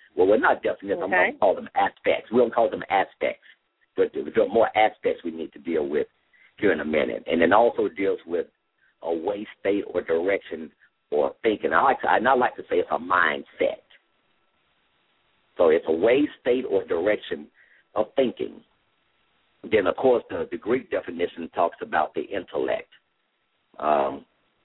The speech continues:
Speaker 1: which concerning divine or human, and thought, feeling, or will. So the mind always,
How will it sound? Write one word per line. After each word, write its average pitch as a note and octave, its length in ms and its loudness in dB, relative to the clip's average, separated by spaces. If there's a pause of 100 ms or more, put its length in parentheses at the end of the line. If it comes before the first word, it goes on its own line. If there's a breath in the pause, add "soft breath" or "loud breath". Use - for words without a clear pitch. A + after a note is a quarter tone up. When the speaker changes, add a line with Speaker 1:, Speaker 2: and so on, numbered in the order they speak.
(640)
Speaker 1:
which G#2 160 4 (580)
concerning F#2 540 0
divine F#2 540 2
or D2 160 -2 (100)
human, D2+ 420 -8 (260)
and D#2 120 -8 (100)
thought, G#2 220 4 (180)
feeling, F#2+ 480 2
or E2+ 400 4
will. F2 520 -2 (100)
So D#2 180 2
the C2+ 80 -12
mind F#2 420 4
always, F2+ 460 2